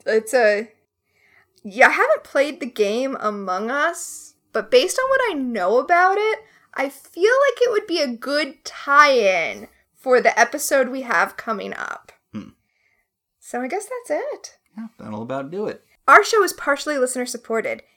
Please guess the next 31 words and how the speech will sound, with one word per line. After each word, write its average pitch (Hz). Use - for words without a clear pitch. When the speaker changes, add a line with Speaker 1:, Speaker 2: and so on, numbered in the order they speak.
Speaker 1:
If 262
you 302
want 339
to 285
be 277
one 339
of 269
the 214
supporters, 214
you 226
should 214
head 233
over 220
to 220
our 196
website, 190
w 233
w 233
w 226
dot 233
welcome 214
to 214
television 220
dot 196
net, 254
and 240
click 240
on 233
our 226
Patreon 226
link. -